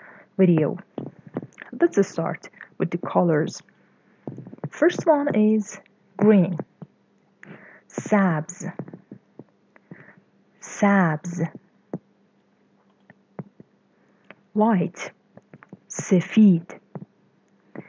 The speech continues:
Sefid. Purple.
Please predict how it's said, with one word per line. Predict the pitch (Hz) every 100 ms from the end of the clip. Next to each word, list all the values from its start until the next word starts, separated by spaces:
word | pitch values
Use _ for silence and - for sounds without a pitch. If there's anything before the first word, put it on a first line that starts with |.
| - - _
Sefid. | - 208 180 - 214 190 170 - 180 - - - - _ _ _ _ _ _ _ _ _ _ _ _ _ _ _ _ _ _ _ _ _ - - -
Purple. | 269 277 - 175 175